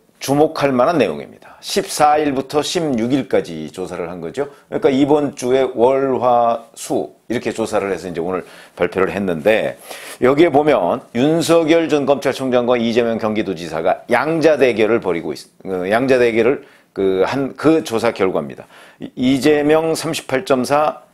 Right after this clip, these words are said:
윤석열 사십 점 삼. 정말 붙어 있습니다. 그렇죠? 이렇게 되면 뭐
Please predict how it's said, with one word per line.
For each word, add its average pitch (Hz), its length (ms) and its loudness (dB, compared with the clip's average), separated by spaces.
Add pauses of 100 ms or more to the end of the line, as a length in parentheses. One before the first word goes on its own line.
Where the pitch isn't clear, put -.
윤석열 131 520 2
사십 123 360 -2
점 107 180 0
삼. 87 160 -4 (460)
정말 247 520 2 (720)
붙어 196 240 2
있습니다. 82 420 -8 (360)
그렇죠? 131 340 -6 (380)
이렇게 202 220 2
되면 190 360 4
뭐 156 380 2